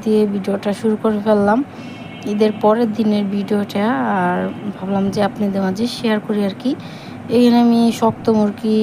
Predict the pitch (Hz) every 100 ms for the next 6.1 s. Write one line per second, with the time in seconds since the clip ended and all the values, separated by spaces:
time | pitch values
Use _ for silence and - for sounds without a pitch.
0 | 214 202 196 202 202 202 202 202 - 196
1 | 208 196 202 196 202 202 196 190 - -
2 | - 226 277 - - - - - 196 190
3 | 208 208 208 202 190 180 190 190 214 202
4 | 190 - - 208 190 180 180 180 190 -
5 | - 185 180 - 202 - 220 208 - -
6 | 214